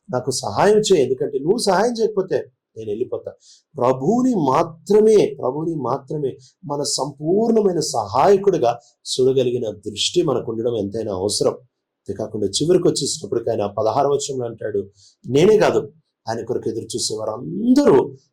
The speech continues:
ప్రభువు గొప్పవాడు" అని చెప్పగలిగి ఉండాలి.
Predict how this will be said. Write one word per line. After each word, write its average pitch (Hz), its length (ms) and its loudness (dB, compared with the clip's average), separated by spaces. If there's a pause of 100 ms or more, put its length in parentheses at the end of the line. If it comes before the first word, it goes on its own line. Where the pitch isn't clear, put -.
(140)
ప్రభువు 170 800 4
గొప్పవాడు" 131 800 2
అని 107 380 -8 (360)
చెప్పగలిగి 113 440 -2
ఉండాలి. 98 320 -8